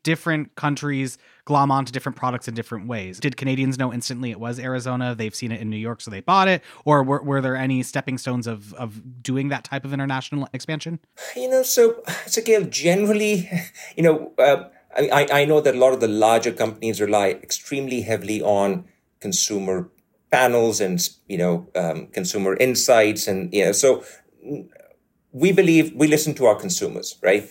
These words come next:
Speaker 2: And what I can tell you is globally, and, you know, no matter where you go in the world,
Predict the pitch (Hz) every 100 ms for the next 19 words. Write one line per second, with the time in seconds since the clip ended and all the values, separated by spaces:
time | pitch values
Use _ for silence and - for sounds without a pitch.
0 | - - - 135 139 180 190 202 170 -
1 | 135 120 120 110 110 120 113 110 92 -
2 | _ _ _ _ _ _ _ _ _ _
3 | _ _ _ _ _ _ _ - 143 190
4 | 208 98 69 - _ _ _ - 113 104
5 | 87 _ - 90 90 90 120 123 120 113
6 | 151 175 147 123 113 101 90 82 64